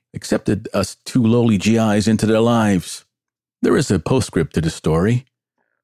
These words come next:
Rick actually visited England a few years back and made it to Little Compton.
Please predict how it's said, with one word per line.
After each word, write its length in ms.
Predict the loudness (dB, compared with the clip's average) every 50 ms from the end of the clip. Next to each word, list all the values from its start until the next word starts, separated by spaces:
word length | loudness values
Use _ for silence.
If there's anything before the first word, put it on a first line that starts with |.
| _ _
Rick 160 | -4 -4 -2 -2
actually 400 | -4 -4 -4 -2 0 0 2 2
visited 460 | 2 2 2 2 2 2 2 2 2
England 300 | 2 2 2 2 2 2
a 20 |
few 180 | 2 0 0 2
years 240 | 2 2 0 -2 -2
back 360 | -2 -2 0 0 0 0 0
and 280 | 0 0 0 0 -2 -6 _ _ _ _ _ _ _ _ _ _ -6
made 220 | -2 -2 0 0
it 120 | -2 -2 0
to 80 | 0
Little 240 | 0 2 2 2 0
Compton. 640 | 0 0 0 0 0 0 0 0 0 0 -2 -4 -10